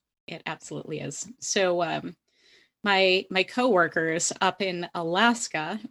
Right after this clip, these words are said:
were kind enough to send me down a care package, uh, of moose meat. <laughs> 'Cause we were on a call,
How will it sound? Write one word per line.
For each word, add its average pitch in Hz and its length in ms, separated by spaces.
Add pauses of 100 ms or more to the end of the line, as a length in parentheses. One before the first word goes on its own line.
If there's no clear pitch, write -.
were 175 140
kind 233 400
enough 196 340
to 196 140
send 214 320
me 214 140
down 190 400
a 175 120
care 214 280
package, 170 760 (300)
uh, - 100 (1040)
of 175 440 (160)
moose 370 320
meat. 175 280 (220)
<laughs> - 560 (2500)
'Cause 294 260
we 247 200
were 254 100
on 254 220
a 311 60
call, 208 500